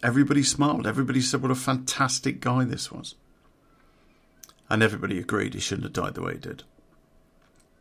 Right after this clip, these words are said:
Well, Billy's employer, uh, was a mid-range member of the family. Uh,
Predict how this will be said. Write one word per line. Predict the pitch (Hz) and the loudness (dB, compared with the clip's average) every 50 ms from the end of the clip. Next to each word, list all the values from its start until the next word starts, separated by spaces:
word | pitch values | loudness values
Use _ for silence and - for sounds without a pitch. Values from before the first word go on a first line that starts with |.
| _ _ - - - - - - - - _ _ | _ _ -16 -16 -16 -20 -20 -20 -20 -20 _ _
Well, | - 127 127 | 2 2 2
Billy's | 127 - 165 160 185 190 175 147 139 - - - - _ - | 4 4 4 4 4 4 2 2 0 0 -2 -2 -6 _ -2
employer, | 131 120 113 - - - 127 120 120 117 - - - - - - _ _ _ _ _ _ _ _ _ _ _ _ _ _ - - | 0 0 0 0 -4 -2 0 2 2 2 0 -2 -4 -10 -16 -20 _ _ _ _ _ _ _ _ _ _ _ _ _ _ -10 -4
uh, | 101 98 98 101 95 95 98 95 92 90 - - | -2 0 2 2 2 2 0 0 -2 -2 -6 -8
was | 104 101 101 101 104 101 98 98 95 - - - - - | -6 -2 0 0 2 0 0 0 0 0 0 -2 -4 -4
a | 104 98 95 95 95 95 95 95 95 92 95 95 98 95 87 - - _ _ _ _ _ _ _ _ _ _ _ _ _ _ _ _ _ _ | -2 -2 0 0 2 2 2 0 0 0 0 -2 -2 -4 -6 -8 -12 _ _ _ _ _ _ _ _ _ _ _ _ _ _ _ _ _ _
mid-range | - 151 165 175 156 123 139 143 135 127 120 101 107 | 0 4 4 4 4 6 6 6 8 6 6 4 4
member | 117 110 110 104 107 107 | 2 2 2 2 2 0
of | 101 - - | 0 -2 -2
the | - 101 104 101 101 - 185 156 | -2 0 0 0 -2 -2 -4 -6
family. | - - - 101 85 95 98 - - - - - - _ _ _ _ _ _ _ - - - _ _ _ _ _ _ _ _ | -6 -4 -4 -4 -2 -2 -6 -8 -10 -12 -20 -20 -20 _ _ _ _ _ _ _ -14 -14 -14 _ _ _ _ _ _ _ _
Uh, | - 104 101 98 101 98 98 98 98 98 95 92 | -2 0 0 2 2 2 0 0 0 0 -2 -4